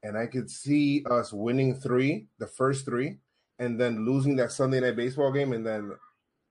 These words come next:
everybody, all the Sox fans, like, "Yes, I told you Price can be able to dominate the frickin' Yankees." I could possibly see that. There's no Gary. I mean, a lot of pe-, these people have really good numbers against him. I mean,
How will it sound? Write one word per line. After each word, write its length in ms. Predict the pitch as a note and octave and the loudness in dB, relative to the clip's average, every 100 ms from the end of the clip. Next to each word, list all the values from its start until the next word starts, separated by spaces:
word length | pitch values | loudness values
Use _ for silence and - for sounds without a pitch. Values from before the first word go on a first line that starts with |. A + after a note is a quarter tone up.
| _ | _
everybody, 560 | B2+ C3 B2 B2 B2 A#2 | -2 0 2 4 2 0
all 140 | A2+ | -4
the 60 | G#2+ | -4
Sox 300 | B2+ A2+ - | -4 -4 -4
fans, 200 | A#2+ G#2+ | -4 -6
like, 120 | - - - | -14 -20 -10
"Yes, 280 | G#3 F#3+ C3+ | -2 -2 -2
I 60 | C#3 | -8
told 260 | G#3+ G3 | -6 -4
you 60 | F#3 | -6
Price 480 | C#3 F#3 F3 - - | -8 -8 -8 -12 -12
can 180 | E3+ D#3 | -8 -4
be 80 | E3 | -4
able 120 | D#3 | -4
to 60 | |
dominate 480 | C#3 E3+ F3 F3 E3 | -4 -4 -4 -8 -8
the 100 | D3+ | -10
frickin' 460 | D3 E3 E3+ D3+ D3 | -12 -8 -4 -2 -2
Yankees." 460 | D#3+ D#3+ D#3+ D3+ - - _ | -2 -4 -6 -10 -12 -20 _
I 80 | C#3+ | -2
could 280 | C#3+ C#3+ - | 0 -2 -2
possibly 380 | - D3 D#3+ D#3+ | 0 0 2 0
see 140 | D#3 E3+ | 2 4
that. 140 | E3 | 6
There's 120 | B2+ B2+ | 4 2
no 120 | B2+ | 2
Gary. 580 | G2 A#2+ C#3+ D#3 E3 E3 - _ - | 2 2 2 2 -2 -6 -20 _ -8
I 40 | |
mean, 120 | C3+ B2 | -2 0
a 60 | |
lot 160 | C3+ E3 | 2 2
of 180 | E3+ D#3 | 0 -6
pe-, 200 | E3+ - | -8 -8
these 220 | C3+ C#3 | -8 -6
people 320 | C#3+ C#3+ C3+ C3 | -4 -4 -4 -2
have 200 | C3 B2+ G2+ | -2 -2 -4
really 340 | A#2 C#3 C#3 | -6 -4 -2
good 200 | B2 A#2+ | -4 -4
numbers 520 | A2+ A#2 C3 C#3 C3+ - | -4 -4 -2 -4 -8 -10
against 360 | A#2+ C#3 C#3+ | -4 -4 -2
him. 180 | D#3 D3 | -2 -2
I 40 | A#2 | -4
mean, 240 | G#2+ | -8